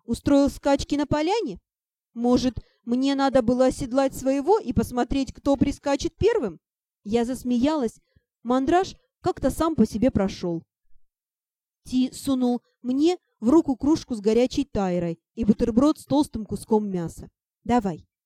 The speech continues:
ешь и ложимся спать. И сегодня никакого экстрима. День и так был веселым". Следующим вечером,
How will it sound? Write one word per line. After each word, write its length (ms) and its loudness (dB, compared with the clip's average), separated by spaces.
ешь 380 -4
и 100 -2
ложимся 420 2
спать. 440 -8
И 200 -2
сегодня 460 -2
никакого 540 0
экстрима. 540 -6
День 400 -2
и 100 -4
так 300 -4
был 200 4
веселым". 600 -10
Следующим 640 0
вечером, 480 2